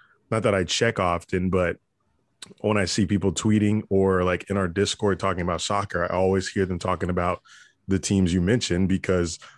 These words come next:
over the years they just stay good because they have all the money.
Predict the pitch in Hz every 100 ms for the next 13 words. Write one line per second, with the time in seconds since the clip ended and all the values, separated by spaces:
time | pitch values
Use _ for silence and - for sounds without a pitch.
0 | _ - 104 101 98 110 104 95 95 85
1 | 90 - - 92 80 117 117 90 85 87
2 | 85 87 85 85 95 127 82